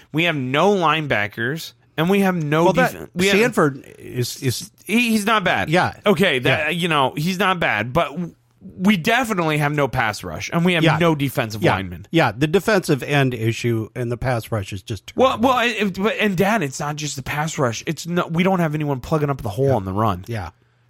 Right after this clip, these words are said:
Speaker 1: We, we have either or. We just have guys. We, we literally have bodies. That's it.
Speaker 2: Yeah, and, and some of the tackling at times has really been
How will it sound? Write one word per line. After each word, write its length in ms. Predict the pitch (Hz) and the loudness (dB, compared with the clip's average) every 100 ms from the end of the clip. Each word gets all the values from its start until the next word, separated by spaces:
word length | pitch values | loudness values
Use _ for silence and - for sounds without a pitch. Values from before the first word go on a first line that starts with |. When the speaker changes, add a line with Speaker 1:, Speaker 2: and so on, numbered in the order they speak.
| - | -2
Speaker 1:
We, 180 | 208 240 | 0 0
we 180 | 175 220 | 0 0
have 140 | 202 - | -2 -2
either 260 | 214 226 202 | 2 4 4
or. 260 | 202 202 131 | 6 6 4
We 140 | 185 | 2
just 220 | 202 214 | -2 -2
have 200 | 208 156 | -2 -2
guys. 600 | 113 151 147 95 85 - _ _ _ _ | 0 0 0 -2 -8 -14 _ _ _ _
We, 220 | 185 226 202 | 0 0 2
we 180 | 208 | 2
literally 460 | 180 196 247 233 214 | 4 4 4 4 4
have 180 | 196 151 | 4 4
bodies. 520 | 143 135 101 92 - - | 4 4 0 -6 -8 -4
That's 320 | 147 147 160 | -2 -2 0
it. 260 | 127 - _ _ _ _ _ _ _ _ _ _ _ _ _ _ | -2 -2 _ _ _ _ _ _ _ _ _ _ _ _ _ _
Speaker 2:
Yeah, 180 | 127 87 80 - | -8 -8 -10 -4
and, 140 | 190 | -2
and 200 | 214 202 | 0 0
some 200 | - 196 180 | 0 0 2
of 60 | |
the 80 | 135 | 0
tackling 580 | - 123 110 117 113 104 | 2 0 0 -2 -4 -4
at 140 | 113 | -6
times 320 | - 120 110 117 | -2 -2 -2 -6
has 120 | 107 | -8
really 240 | 113 104 | -4 -4
been 260 | 95 101 98 | -4 -6 -8